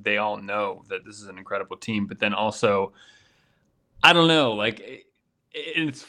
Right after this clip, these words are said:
they're, they're enjoying it. It's fun. They're scoring goals. They're playing really well. And I think, and, but there's a, like,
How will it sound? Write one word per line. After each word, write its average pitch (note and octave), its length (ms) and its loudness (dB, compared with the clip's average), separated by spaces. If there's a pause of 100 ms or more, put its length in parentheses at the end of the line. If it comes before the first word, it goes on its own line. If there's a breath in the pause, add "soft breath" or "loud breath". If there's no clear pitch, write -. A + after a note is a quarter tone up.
(180)
they're, C3 300 -2
they're A2+ 200 -8
enjoying C3 460 -4
it. C3 220 -4
It's - 220 -20
fun. C#3 540 -6
They're G2 100 -16
scoring F#2 400 -18
goals. C3+ 680 -2
They're A2+ 180 -4
playing G#2+ 340 -6
really F#2 240 -6
well. A#2+ 560 4
And A2 160 -6
I G#2+ 40 -2
think, A#2+ 220 -6
and, B2+ 420 -4
but A#2 340 0
there's A#2+ 180 -2
a, B2+ 160 -4 (180)
like, B2 320 -4